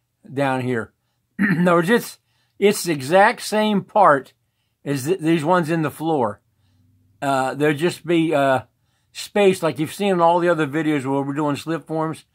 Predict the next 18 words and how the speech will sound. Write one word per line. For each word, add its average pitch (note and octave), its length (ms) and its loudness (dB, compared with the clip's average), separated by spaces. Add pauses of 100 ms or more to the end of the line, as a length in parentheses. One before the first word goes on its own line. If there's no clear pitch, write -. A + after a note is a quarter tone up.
(380)
There's C3 140 -10
two G#3 180 -2
close F#3 340 4
to E3+ 100 -2
the, C#3 380 -8
together D#3+ 320 0
at B2+ 80 -8
the C3+ 60 -2
bottom, D3 460 4
then D3+ 160 -2
they're, C3+ 200 -4 (120)
uh, A#2+ 300 -2 (580)
about C#3+ 240 0
nine E3 280 0
inches B2+ 280 -6
apart, D#3 420 2
and C#3+ 40 -2
then C#3 220 -4